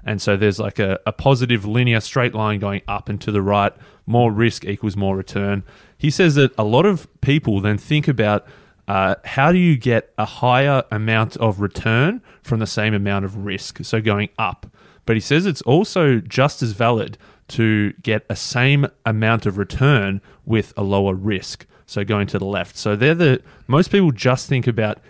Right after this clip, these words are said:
increasing their return based on the same amount of risk. But Howard says it's just as important or even more important to think about, "Okay, if I can get this return, how can I do it with the least risk possible?"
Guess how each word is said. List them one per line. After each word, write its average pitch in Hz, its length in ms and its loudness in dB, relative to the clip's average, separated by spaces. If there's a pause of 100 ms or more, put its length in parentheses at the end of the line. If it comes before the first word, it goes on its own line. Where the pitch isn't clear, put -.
(140)
increasing 127 500 0
their 104 120 2
return 120 480 0
based 110 280 -2
on 107 80 0
the 98 60 0
same 101 220 -4
amount 98 140 -2
of 95 100 -6
risk. 156 340 -4 (260)
But 107 140 -2
Howard 170 280 0
says 135 160 -2
it's 107 180 -10
just 127 380 -2
as 123 100 0
important 107 560 -2 (260)
or 104 300 -4
even 101 180 -2
more 107 200 4
important 104 420 0
to 107 280 -2
think - 320 -2
about, 113 320 -2 (240)
"Okay, - 180 -2
if 98 100 -2
I 131 80 4
can 139 120 0
get 117 160 0
this - 180 -4
return, 110 400 0
how 117 160 0
can 120 140 -4
I 113 40 2
do 110 160 2
it 110 80 0
with 104 120 -6
the 104 80 -4
least 107 480 -2 (220)
risk 104 540 -4
possible?" 98 560 -6